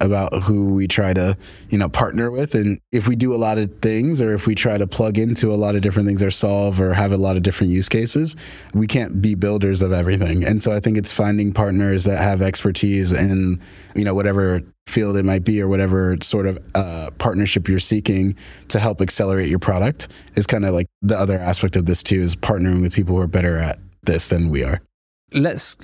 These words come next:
Speaker 2: shift gears slightly and talk a bit about, uh, what we were discussing before in terms of the fan experience and how that hasn't really evolved through the internet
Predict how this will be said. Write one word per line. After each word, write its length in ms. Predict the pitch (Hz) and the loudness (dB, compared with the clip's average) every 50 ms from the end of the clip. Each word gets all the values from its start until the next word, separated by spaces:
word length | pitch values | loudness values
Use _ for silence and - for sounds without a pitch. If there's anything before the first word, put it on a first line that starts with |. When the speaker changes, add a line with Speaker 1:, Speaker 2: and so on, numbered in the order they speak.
| - - | -2 -2
Speaker 2:
shift 240 | - 175 156 - | 0 0 -2 0
gears 320 | - 131 127 123 113 104 - - _ _ _ _ _ _ _ | 0 0 2 2 0 0 -4 -8 _ _ _ _ _ _ _
slightly 440 | - - - 117 110 113 87 110 107 | -6 -2 0 2 0 2 2 2 2
and 160 | 104 101 101 | 2 2 0
talk 420 | - 117 104 104 101 - - - - - | 0 0 0 0 -2 -6 -10 -6 -2 -2
a 40 | 104 | 0
bit 200 | 92 107 98 95 | 2 2 2 2
about, 480 | 85 - 98 95 90 90 92 - - _ - | 2 2 2 2 2 2 0 -2 -4 _ -2
uh, 200 | 95 95 92 92 | 0 2 2 2
what 120 | 98 110 117 | 2 2 0
we 80 | 131 | 0
were 60 | 117 | 0
discussing 480 | 101 104 104 - - 104 92 - 98 92 | 0 0 0 0 0 0 0 0 0 0
before 280 | 85 - - 101 92 92 | -2 -2 -2 0 0 0
in 60 | 92 | 0
terms 240 | - 95 90 87 87 | 0 0 -2 -2 -2
of 60 | 92 | -6
the 60 | 87 | -8
fan 280 | - - 92 90 90 90 | -2 0 0 2 2 0
experience 560 | - - - - 90 90 95 87 71 64 - | -2 -4 -4 -2 0 0 0 0 -2 -2 0
and 120 | 104 101 | 0 0
how 500 | 95 95 98 95 95 92 90 87 87 - - - - - - _ _ _ _ _ - | 2 2 2 2 2 2 2 2 0 -2 -4 -14 -20 -20 -20 _ _ _ _ _ -2
that 120 | - 113 | 0 0
hasn't 400 | - - - - 127 131 143 139 | 0 0 0 0 2 2 2 2
really 460 | - 120 117 117 117 117 113 107 107 101 | 0 0 2 2 2 2 2 2 2 2
evolved 680 | 98 92 104 101 98 95 92 87 87 92 - - - - - - _ _ _ _ _ _ _ _ | 2 2 2 2 2 2 0 -2 -4 -6 -8 -10 -12 -12 -12 -18 _ _ _ _ _ _ _ _
through 800 | - - - - 110 101 98 98 98 95 92 90 90 90 87 85 - _ _ _ _ _ _ _ | -12 -8 -2 0 2 2 2 2 2 2 2 2 2 0 0 -2 -6 _ _ _ _ _ _ _
the 120 | - 110 104 | 2 2 2
internet 460 | 101 95 - - 95 92 90 82 | 2 0 0 0 2 2 2 2